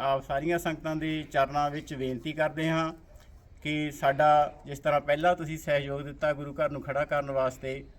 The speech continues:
ਹੁਣ ਦੁਬਾਰਾ ਫਿਰ ਵੀ ਇਸ ਤਰ੍ਹਾਂ ਹੀ ਸਹਿਯੋਗ ਦਿਓ ਤਾਂ ਕਿ ਅਸੀਂ ਦੁਬਾਰਾ ਫਿਰ ਸਟੈਂਡ ਹੋ ਸਕੀਏ, ਗੁਰੂ ਰਵਿਦਾਸ ਮਹਾਰਾਜ ਦੇ ਮਿਸ਼ਨ ਨੂੰ ਘਰ ਘਰ ਤੱਕ ਪਹੁੰਚਾਈਏ।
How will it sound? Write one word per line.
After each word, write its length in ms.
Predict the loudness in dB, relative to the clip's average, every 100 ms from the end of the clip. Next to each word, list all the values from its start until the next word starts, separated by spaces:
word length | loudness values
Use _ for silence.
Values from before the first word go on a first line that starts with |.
| -20 -20 -8
ਹੁਣ 140 | -4 0
ਦੁਬਾਰਾ 360 | 4 6 4 2
ਫਿਰ 300 | -2 -6 -2
ਵੀ 140 | 0 0 -2
ਇਸ 140 | -10
ਤਰ੍ਹਾਂ 220 | -2 -2 -2
ਹੀ 80 |
ਸਹਿਯੋਗ 520 | -2 0 0 -2 -6 -6
ਦਿਓ 300 | -4 -4 -4 -10 -20 -20 -20 -20 -6 2
ਤਾਂ 180 | 2
ਕਿ 160 | 2 0 -2
ਅਸੀਂ 180 | -2 2
ਦੁਬਾਰਾ 340 | 4 6 4
ਫਿਰ 320 | 2 -2 -2 -4
ਸਟੈਂਡ 380 | 0 0 2
ਹੋ 100 | -2 -4
ਸਕੀਏ, 460 | -4 -4 -8 -8 -10
ਗੁਰੂ 200 | -10 -8
ਰਵਿਦਾਸ 460 | -6 -2 4 4 2
ਮਹਾਰਾਜ 420 | 0 2 2 0
ਦੇ 100 | -2
ਮਿਸ਼ਨ 320 | -4 -4 -4 -4
ਨੂੰ 260 | -6 -8 -2
ਘਰ 180 | -2 2
ਘਰ 140 | 0
ਤੱਕ 240 | 0 -6 -8
ਪਹੁੰਚਾਈਏ। 640 | -4 -4 -2 -2 -2 -4